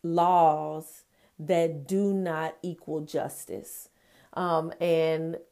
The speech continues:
clearly that's what we saw,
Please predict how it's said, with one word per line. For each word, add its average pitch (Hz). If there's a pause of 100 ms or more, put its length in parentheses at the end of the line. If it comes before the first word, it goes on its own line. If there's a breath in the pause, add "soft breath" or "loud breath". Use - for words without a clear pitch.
(140)
clearly 190
that's 156
what 160
we 160
saw, 147